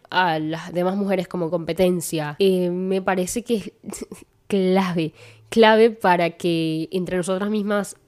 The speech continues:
podamos superar, eh, eh, eh, ese machismo y esa misoginia que vamos teniendo. Porque, repito, machista y misógino se puede ser independientemente de tu género. O sea, tú puedes,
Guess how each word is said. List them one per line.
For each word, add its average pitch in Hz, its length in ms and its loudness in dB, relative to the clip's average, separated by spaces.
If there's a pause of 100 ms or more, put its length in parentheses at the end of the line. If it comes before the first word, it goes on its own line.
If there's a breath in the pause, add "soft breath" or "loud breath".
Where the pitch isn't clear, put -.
podamos 170 540 0
superar, 175 920 2
eh, 175 180 -2
eh, 180 280 -4
eh, - 200 -12
ese - 280 -6
machismo 180 580 -6
y 170 40 -2
esa 180 120 -6
misoginia 165 800 -4
que 196 120 -6
vamos 170 200 -4
teniendo. 165 320 -2
Porque, 165 240 -4
repito, 165 480 -6
machista - 600 -6
y 180 60 -8
misógino 233 760 -4 (160 soft breath)
se - 160 -14
puede 185 300 -2
ser 202 420 0
independientemente 240 1040 2
de 180 180 -2
tu 156 160 -10
género. 165 420 2
O 147 40 -10
sea, 165 160 -6
tú 175 80 -8
puedes, 214 320 -2